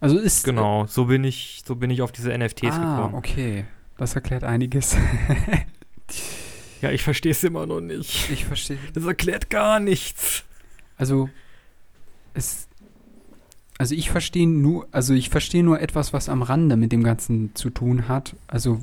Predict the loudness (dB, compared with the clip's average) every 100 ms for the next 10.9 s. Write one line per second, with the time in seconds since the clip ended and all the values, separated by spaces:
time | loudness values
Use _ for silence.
0 | -6 -16 -14 -12 -4 -4 0 -2 -2 -4
1 | -2 0 0 0 2 0 -2 -4 -6 -2
2 | 0 0 -2 -2 2 2 4 2 0 -2
3 | -2 -2 0 0 2 4 6 4 2 -8
4 | -20 -20 -20 -20 -18 -2 2 2 2 0
5 | -2 -6 -12 -20 -20 -20 -20 -20 _ -20
6 | -20 -14 -8 -6 -6 -8 -8 -6 -2 0
7 | 0 0 -2 2 2 2 2 2 2 2
8 | 2 -2 -8 -20 -20 -20 -20 _ -14 -2
9 | 0 2 0 2 2 0 0 0 0 2
10 | 2 4 2 0 -4 2 2 2